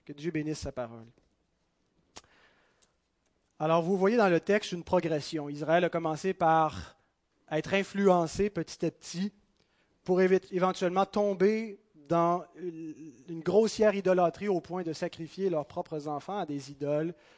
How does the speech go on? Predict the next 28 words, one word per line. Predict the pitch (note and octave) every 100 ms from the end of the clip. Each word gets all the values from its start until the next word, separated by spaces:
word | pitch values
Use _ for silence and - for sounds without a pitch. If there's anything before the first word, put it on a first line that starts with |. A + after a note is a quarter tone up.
| _ -
Et | F3 F3+ F#3 _ _ _ _ _ D#3
on |
voit | C#3 D3
les | C#3
conséquences | D3 C3+ C#3+ D3 D3
de | C3+
ça, | A#2+ D3+
Dieu | C#3+ C3 C#3+
qui | C#3 - C3+
a | C3+ C3+ _
jugé | D3 B2+ C#3 B2+ C3+
son | B2+ B2
peuple. | A2 G#2 - _ _ _ _ _
Alors, | C#3 C#3
ça | E3
sera | - F#3+ G3+ G3+ - _ -
vraiment | E3+ E3+ G3
cette | F#3+ E3+
séquence-là | F#3+ F#3 E3+ G3+ A3
qu'on | F#3 D#3
va | D#3
suivre, | - G#3 A#3+ A3 _ _ _ _ -
la | D#3 D3+
pente | - A3+ A#3+ E3
glissante. | F#3+ G3 G3+ F#3+ A3 C#4+ - _ _ _ _
Deuxièmement, | - F3 F3 F#3+ F3+ G3+
là | G#3 A3+ A#3
où | A3 G#3+